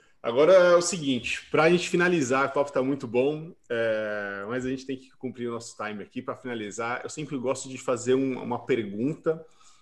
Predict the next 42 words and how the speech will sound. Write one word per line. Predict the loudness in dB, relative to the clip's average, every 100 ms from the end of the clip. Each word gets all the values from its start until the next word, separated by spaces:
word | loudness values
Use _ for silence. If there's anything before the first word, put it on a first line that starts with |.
| _
que | -2
é | 0
pra | 0 0 2 4 2 2
você | -2 -2 -2
entregar | -4 -2 0 2 2 2
mesmo | 0 -2 -2
pra | -4
quem | -4 -4 -4 -6
te, | -8 -6 -4 -4 -6 -8
tá | -8
te | -2
ouvindo, | -2 0 0 0 0 -2 -2
pra | -4
quem | -6 -6 -4 -2 0 -2 -4 -8
te | -4
admira, | -4 -4 -4 -2 -2 0 2 0 -4 -20 _
pra | -6 -4
quem | -2 -2
gostou | -2 -4 -6
da | -4
sua | -6
história, | -4 0 0 0
pra | -2 -8
quem | -8 -8
tem | -6 -6
você | -6 -6 -4 -4
como | -4 -6 -4 -4
algo | -2 -2 -2 -2
a | -4
se | -6 -10
espelhar, | -8 -6 -4 -2 0 -2 -4
pra | -10
conquistar | -8 -8 -6 -6 -6
esse | -6
caminho | -8 -8
de | -8
empreendedorismo, | -8 -8 -8 -8 -8 -8 -10
esse | -12
empreendedor | -10 -8 -6 -10
que | -10
você | -10 -8 -6 -4
é, | -4 -6